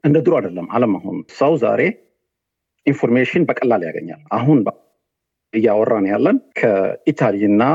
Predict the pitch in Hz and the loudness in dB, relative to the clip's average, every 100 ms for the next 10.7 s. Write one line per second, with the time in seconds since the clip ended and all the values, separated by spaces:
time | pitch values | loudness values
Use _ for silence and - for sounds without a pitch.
0 | 202 - - 127 92 92 127 151 - - | -2 -6 -6 0 0 0 0 0 -4 -10
1 | - _ _ _ _ - 127 131 131 151 | -20 _ _ _ _ -6 -4 2 4 2
2 | 156 - - 110 92 104 113 147 123 117 | 0 -6 0 2 2 -2 0 2 4 4
3 | 101 120 120 107 87 87 - - 104 87 | 2 2 2 0 -2 -8 -12 -2 0 0
4 | 85 _ - 101 104 - 120 - 107 104 | -4 _ -6 -2 0 2 2 0 -2 0
5 | 101 104 95 87 85 87 - - 92 95 | 2 0 0 -2 -2 -4 -4 -2 0 0
6 | 95 87 87 - _ _ - 123 113 101 | -2 -4 -10 -14 _ _ -2 0 2 0
7 | 104 90 92 92 - 127 110 95 - - | 0 0 0 0 0 -2 0 -2 -2 -4
8 | - 90 98 - 110 117 101 - - 95 | -2 0 0 2 0 2 -2 -2 -4 0
9 | 104 - - 104 101 95 98 101 101 98 | -2 -4 -2 0 2 4 2 2 0 0
10 | 95 98 98 104 107 107 | 2 0 0 0 -2 -2